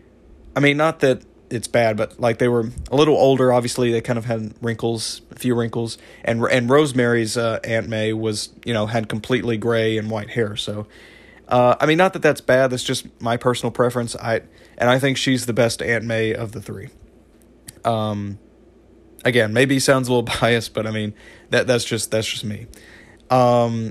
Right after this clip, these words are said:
oh, and I liked that Happy was in the movie, uh, Jon Favreau. I always love whenever he shows up in the M C U. He's, he's a pretty good side character. Um, and yeah,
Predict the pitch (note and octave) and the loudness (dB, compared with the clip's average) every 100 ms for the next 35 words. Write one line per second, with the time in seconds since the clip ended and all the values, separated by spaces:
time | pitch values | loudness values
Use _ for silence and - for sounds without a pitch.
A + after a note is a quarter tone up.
0 | - C#3 C3 B2+ C3 B2+ C3 B2+ B2+ - | 0 2 2 2 2 2 0 0 -4 0
1 | C3 A#2+ A#2+ A2+ A#2+ G#2+ G#2+ G#2+ G#2+ G#2+ | 2 2 -2 -4 -4 -4 -4 -4 -4 -8
2 | A2+ - G#2+ G#2+ G#2 A2+ A2 A2+ G#2+ G#2+ | -12 -8 -6 -4 -4 -4 -2 -2 -2 0
3 | G#2+ G#2+ A2 A2 G#2 G#2+ G#2+ G#2 G#2 A2 | 0 0 0 -2 -2 -4 -2 -4 -6 -6
4 | G#2 G#2+ G#2 G#2 A2 G#2 G#2 - - - | -6 -4 -4 -4 -4 -6 -8 -12 -20 -20
5 | - - A2+ G#2+ - G#2+ G#2 G#2 G#2+ G#2 | -20 -12 -6 -6 -6 -4 -2 -4 -4 -8
6 | - - B2+ A2+ G#2 A2 G#2 G#2 - G2+ | -10 -14 -10 -8 -6 -6 -4 -6 -6 -6
7 | G2 - G2+ G2+ G#2 - - - - - | -6 -8 -8 -10 -14 -18 -20 -20 -20 -20
8 | - A#2+ A#2 A2+ A2+ G#2+ G#2+ A2 - - | -6 0 2 2 0 -4 -6 -12 -20 -20
9 | - _ - - D3 F3 B2+ | -20 _ -16 -4 0 0 0